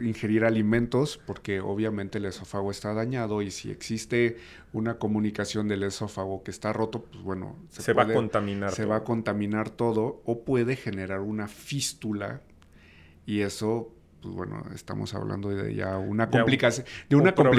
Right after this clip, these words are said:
Speaker 1: complicación
Speaker 2: que puede ser bastante, bastante, bastante
Speaker 1: una
Speaker 2: grave,
Speaker 1: complicación
Speaker 2: ¿no?
Speaker 1: seria. Entonces, otra de las complicaciones que pueden, que pueden haber es, como dijimos,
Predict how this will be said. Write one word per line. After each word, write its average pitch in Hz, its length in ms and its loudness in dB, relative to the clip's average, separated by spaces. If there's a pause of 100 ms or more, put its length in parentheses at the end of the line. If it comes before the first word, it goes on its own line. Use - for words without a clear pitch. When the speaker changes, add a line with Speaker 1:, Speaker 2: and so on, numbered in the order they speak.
Speaker 1:
complicación 131 260 8
Speaker 2:
que - 40 -4
puede 135 160 6
ser 156 160 6
bastante, 147 720 6
bastante, 120 460 4
bastante 120 280 2
Speaker 1:
una 165 120 8
Speaker 2:
grave, - 180 6
Speaker 1:
complicación 120 500 6
Speaker 2:
¿no? 113 40 4
Speaker 1:
seria. 95 400 0
Entonces, 147 600 4 (440)
otra 143 360 6
de 160 100 6
las 113 180 4
complicaciones 101 720 -4
que 101 100 -6
pueden, 107 480 -2 (380)
que - 100 -12
pueden 113 340 2
haber 107 460 0
es, 110 500 -4 (920)
como 107 220 -6
dijimos, 139 600 0